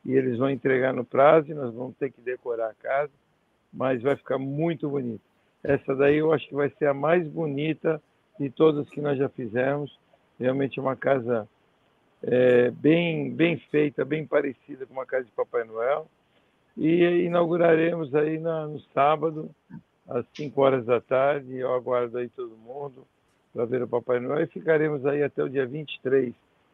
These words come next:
funcionando das dezessete às vinte e uma, com distribuição de pirulitos, Papai Noel. E tem,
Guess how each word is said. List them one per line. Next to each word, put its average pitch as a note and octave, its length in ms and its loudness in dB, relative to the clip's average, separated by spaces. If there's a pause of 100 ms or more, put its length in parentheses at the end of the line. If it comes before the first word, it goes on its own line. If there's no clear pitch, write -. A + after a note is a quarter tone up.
(140)
funcionando C3 640 2
das C3 180 6
dezessete C3+ 800 2
às A#2 100 -6
vinte B2 240 -8
e B2 60 -4
uma, C#3 360 0 (800)
com C3+ 140 0
distribuição C3+ 640 2
de B2 80 -2
pirulitos, B2+ 840 4 (480)
Papai B2+ 320 4
Noel. D3 440 4
E F3+ 60 0
tem, F3+ 180 0